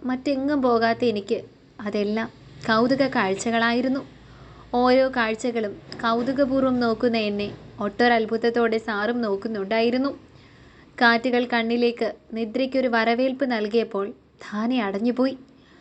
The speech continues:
ഉണർന്നപ്പോൾ ഞാൻ സാറിൻ്റെ ചുമലിലാണ്. സാറാണെങ്കിൽ ഒരു ഭാവവ്യത്യാസവുമില്ലാതെ മുൻപോട്ട് നോക്കിയിരിക്കുന്നു.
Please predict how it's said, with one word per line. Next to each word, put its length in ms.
ഉണർന്നപ്പോൾ 640
ഞാൻ 200
സാറിൻ്റെ 440
ചുമലിലാണ്. 720
സാറാണെങ്കിൽ 720
ഒരു 360
ഭാവവ്യത്യാസവുമില്ലാതെ 1500
മുൻപോട്ട് 500
നോക്കിയിരിക്കുന്നു. 640